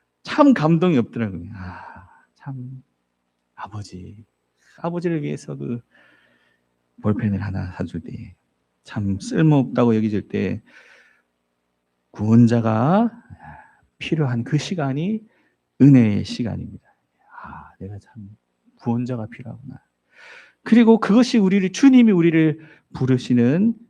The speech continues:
시간이심을 믿게 되길 바랍니다. 아, 주님이 나를 또 부르시는구나. 그리고 고통 가운데 있는 우리에게 물어보십니다.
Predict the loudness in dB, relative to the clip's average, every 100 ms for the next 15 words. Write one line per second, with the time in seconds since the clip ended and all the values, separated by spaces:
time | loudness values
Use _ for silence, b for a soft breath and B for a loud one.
0 | _ -10 -4 0 0 -2 -2 0 0 0
1 | -2 -6 -10 _ -8 -8 -8 -10 -10 -12
2 | -16 -20 -20 -20 -20 _ -12 -6 -6 -6
3 | -8 -8 -8 -10 -8 -4 -4 -4 -8 -8
4 | -12 -16 -16 -20 _ _ _ _ _ _
5 | _ _ _ _ _ _ _ -6 -4 -2
6 | 0 0 -2 -2 -2 -2 -2 -2 -4 -2
7 | -2 -2 -2 -2 -4 -4 -6 -8 -8 -10
8 | -16